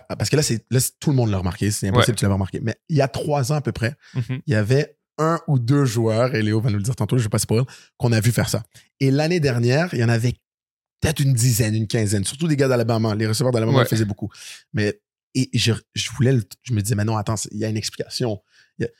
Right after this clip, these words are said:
Speaker 1: et je regardais sur Internet, et c'est introuvable sur les réseaux sociaux, il y a pas, ou, euh, sur Internet, il y a personne qui a, qui a fait un morceau de contenu expliquant
Speaker 2: Ouais.
Speaker 1: ça. Il y a pas un article, rien. Donc, on veut être les premiers.
Speaker 2: C'est ça.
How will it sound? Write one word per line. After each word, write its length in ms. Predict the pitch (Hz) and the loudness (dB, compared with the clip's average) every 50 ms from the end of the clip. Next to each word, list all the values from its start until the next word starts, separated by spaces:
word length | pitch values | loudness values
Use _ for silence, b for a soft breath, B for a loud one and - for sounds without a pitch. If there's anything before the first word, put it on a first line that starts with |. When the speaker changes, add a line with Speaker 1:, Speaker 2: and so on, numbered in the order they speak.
| _ _ - | _ _ -4
Speaker 1:
et 60 | - 104 | -2 0
je 60 | 107 | 0
regardais 240 | 110 107 107 120 135 | 0 0 0 -2 -4
sur 120 | - 123 | -6 -8
Internet, 340 | 117 - 113 107 110 139 143 - | -12 -12 -8 -6 -6 -6 -6 -6
et 40 | - | -6
c'est 160 | - - - - | -8 -8 -4 -2
introuvable 560 | 120 127 127 - - - 113 107 110 107 107 | 0 0 0 0 0 0 2 2 2 0 0
sur 140 | - - 127 | -2 0 0
les 80 | 110 101 | 0 2
réseaux 200 | 107 104 101 98 | 2 2 0 0
sociaux, 360 | 101 104 92 - 120 131 127 | -2 -6 -6 -4 -4 -2 -2
il 40 | 113 | -4
y 20 | |
a 20 | 101 | -4
pas, 100 | - - - | -4 -4 -4
ou, 240 | 113 107 104 104 | -2 -2 -2 0
euh, 160 | 104 101 101 101 - | 0 -2 -2 -4 -6
sur 160 | - - - | -8 -6 -6
Internet, 280 | 110 101 104 104 123 139 | -4 -2 0 0 0 0
il 20 | |
y 40 | 113 | 0
a 20 | 104 | 0
personne 300 | - 113 - 139 143 135 | 0 -2 -2 -2 -2 -2
qui 80 | - | -2
a, 100 | 107 104 - - _ _ _ _ _ _ _ _ _ _ - | -2 -4 -4 -8 _ _ _ _ _ _ _ _ _ _ -4
qui 80 | - | -4
a 40 | 107 | -2
fait 140 | - - 131 | -2 0 0
un 80 | 127 | 0
morceau 300 | 120 113 104 - - 117 | 0 0 -2 -2 -4 -4
de 60 | 107 104 | -4 -4
contenu 320 | - 113 117 113 117 127 | -4 -4 -2 0 0 0
expliquant 380 | 131 120 - 143 135 127 - 120 | 0 0 0 0 0 0 0 -2
Speaker 2:
Ouais. 40 | 107 | -2
Speaker 1:
ça. 140 | 101 113 113 | -2 0 0
Il 60 | 113 | 0
y 20 | |
a 60 | 104 | 0
pas 100 | 98 120 | 2 0
un 60 | 110 107 | 0 0
article, 420 | 107 - - - - 117 - - - _ _ _ _ | -2 -2 -2 -2 -2 -2 -2 -6 -14 _ _ _ _
rien. 220 | - 104 120 113 - - _ _ _ _ _ _ _ _ _ _ _ _ _ _ _ _ - | -6 -6 -4 -4 -6 -10 _ _ _ _ _ _ _ _ _ _ _ _ _ _ _ _ -4
Donc, 140 | 117 104 | -2 0
on 40 | 110 | 2
veut 120 | 98 98 101 | 4 4 2
être 60 | 95 | 2
les 80 | 107 | 0
premiers. 340 | - - 104 101 101 110 143 - | 0 2 2 4 4 4 2 2
Speaker 2:
C'est 280 | - - - 107 147 127 | 0 0 2 2 2 4
ça. 240 | - 135 135 - | 4 4 4 2